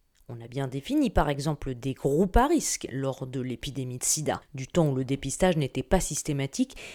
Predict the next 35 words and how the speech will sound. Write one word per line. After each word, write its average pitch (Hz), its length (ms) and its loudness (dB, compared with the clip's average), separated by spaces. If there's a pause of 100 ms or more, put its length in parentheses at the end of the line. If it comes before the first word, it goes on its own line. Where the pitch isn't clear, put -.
(140)
et 165 140 4
qu'il 185 180 2
s'agissait 247 540 6
quelque 170 320 4
part 233 260 4
de 160 80 6
le 143 100 6
rendre 151 360 4
plus 151 440 -4
efficace. - 840 -6 (1500)
Mais - 80 -12
c'est - 160 -8
quand 139 140 -2
même 185 160 6
une 135 120 0
toute - 220 -6
forme 147 320 4
de 208 100 6
trick 403 340 2
dont 196 200 2
on 202 80 2
parle 214 280 2
quand 165 240 -4
on 170 60 2
manque 165 400 0
de 151 180 0
traitement 180 600 -2
ou 220 80 2
d'équipement 170 540 2
et 202 60 2
qu'il 170 220 -2
faut 175 220 0
donc 170 300 2
décider, 175 520 6
choisir 196 880 4